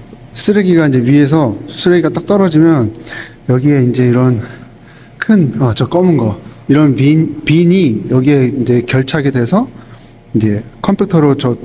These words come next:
빈 안으로 꽉꽉 눌러주는 거죠. 왜냐면 아마 페이를 이 빈 하나에, 뭐, 오백 불, 뭐, 이런 식으로 청구를 할 거예요. 그러니까는 여기서는 이제 꽉꽉 눌러가지고, 어, 버려야지 그게 이제 좀 돈을 세이브하는 거니까, 그래서 이게 컴팩터를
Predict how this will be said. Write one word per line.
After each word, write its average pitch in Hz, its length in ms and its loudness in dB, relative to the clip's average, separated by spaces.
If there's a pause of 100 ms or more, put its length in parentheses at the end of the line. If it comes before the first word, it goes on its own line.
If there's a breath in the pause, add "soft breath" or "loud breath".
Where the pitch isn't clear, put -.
빈 151 200 2
안으로 135 500 2
꽉꽉 - 420 -2
눌러주는 143 460 2
거죠. 117 320 -2 (440 loud breath)
왜냐면 156 360 2
아마 139 240 0
페이를 208 680 2
이 147 180 0
빈 165 240 0
하나에, 180 380 2
뭐, 139 340 2
오백 147 240 -2
불, 151 140 2
뭐, 127 140 2
이런 160 160 4
식으로 147 440 0 (380)
청구를 190 400 2
할 175 100 0
거예요. 117 340 -2
그러니까는 143 580 0 (340 loud breath)
여기서는 131 380 2
이제 123 120 -2 (560)
꽉꽉 180 440 0
눌러가지고, 127 920 0 (420 loud breath)
어, 117 260 0
버려야지 139 680 0
그게 127 240 0
이제 117 200 0
좀 123 260 0
돈을 127 280 2
세이브하는 156 500 2
거니까, 127 560 -2 (300 loud breath)
그래서 131 220 0
이게 123 120 2
컴팩터를 175 720 0